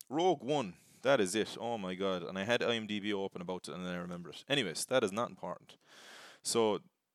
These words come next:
as I said, this is a typical Cian Dalton movie, like, very, very good medieval action scenes. Uh, so it starts off, and Hal, Timothée Chalamet, Hal, King Henry, the new King Henry,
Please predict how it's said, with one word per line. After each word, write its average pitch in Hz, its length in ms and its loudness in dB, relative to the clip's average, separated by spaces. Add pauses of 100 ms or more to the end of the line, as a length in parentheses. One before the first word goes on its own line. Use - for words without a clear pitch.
as 110 160 2
I 107 60 8
said, 101 220 2
this 117 180 4
is 110 80 0
a 107 80 -6 (120)
typical - 320 -2
Cian 98 280 -6
Dalton 92 320 2
movie, 92 200 -6
like, 85 200 -6
very, 92 260 2
very 85 420 -2 (400)
good 92 320 -4 (340)
medieval 98 560 0
action 87 380 0
scenes. 80 580 -4 (480)
Uh, 87 360 -2
so 92 400 0
it - 100 -2
starts 98 420 6
off, 92 580 2
and 85 580 -4 (760)
Hal, 87 520 2 (260)
Timothée 90 300 -6
Chalamet, 87 420 -2
Hal, 90 340 4
King 92 240 -8
Henry, 90 580 -4
the 90 80 -12
new 87 120 -8
King 90 200 -12
Henry, 90 360 -8